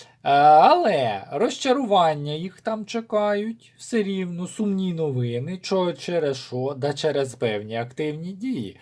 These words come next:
Тейвас, до речі, показує дії спецслужб, зазвичай.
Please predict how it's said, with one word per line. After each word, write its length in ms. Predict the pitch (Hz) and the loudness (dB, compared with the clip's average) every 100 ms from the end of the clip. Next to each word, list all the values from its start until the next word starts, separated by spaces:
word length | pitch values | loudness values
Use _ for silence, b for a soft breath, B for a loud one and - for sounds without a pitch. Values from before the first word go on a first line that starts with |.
| B B | B B
Тейвас, 340 | 202 240 262 196 | 4 4 4 0
до 100 | 190 | 0
речі, 260 | 214 214 | 0 -2
показує 640 | 165 131 196 214 190 180 | -8 0 2 2 0 -6
дії 400 | 127 147 202 196 | -6 -6 -6 -6
спецслужб, 840 | 190 - 170 - 135 107 95 87 - _ | -8 -6 -8 -8 -10 -10 -12 -16 -20 _
зазвичай. 1000 | 131 117 147 156 139 139 - 92 87 90 | -8 -2 -2 -2 -6 -8 -12 -12 -12 -16